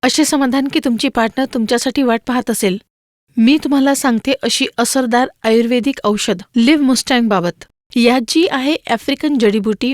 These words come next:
मुलेंडो आणि त्याबरोबरच यात आहे खूप साऱ्या प्राकृतिक जडीबुटी, गोक्षरा, अश्वगंधा, अकरकरा.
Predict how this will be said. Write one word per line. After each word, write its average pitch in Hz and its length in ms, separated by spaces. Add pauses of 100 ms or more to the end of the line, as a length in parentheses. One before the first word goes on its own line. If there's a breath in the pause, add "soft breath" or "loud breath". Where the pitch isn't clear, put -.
(140)
मुलेंडो 202 500 (100)
आणि 294 180 (120)
त्याबरोबरच 277 640
यात 220 280
आहे 262 220 (140)
खूप - 240
साऱ्या 226 320 (180)
प्राकृतिक 262 480 (100)
जडीबुटी, 196 500 (420)
गोक्षरा, 262 560 (180)
अश्वगंधा, 240 640 (100)
अकरकरा. 220 520